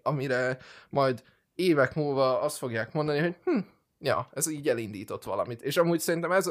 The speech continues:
ez az, ami, ami nagyon szép ebben az albumban, meg a te zenédben, hogy,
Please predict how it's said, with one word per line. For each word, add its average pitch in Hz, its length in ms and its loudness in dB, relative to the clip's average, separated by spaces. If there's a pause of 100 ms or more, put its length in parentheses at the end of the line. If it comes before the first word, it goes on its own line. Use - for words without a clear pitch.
ez 180 120 0
az, 160 120 -6
ami, 139 420 -2
ami 135 200 -4
nagyon 131 340 0
szép 113 440 -4 (540)
ebben 127 280 4
az 127 120 -2
albumban, 120 480 -4
meg 120 180 -6
a - 120 -4
te 139 120 -2
zenédben, 127 560 -2
hogy, 131 240 -4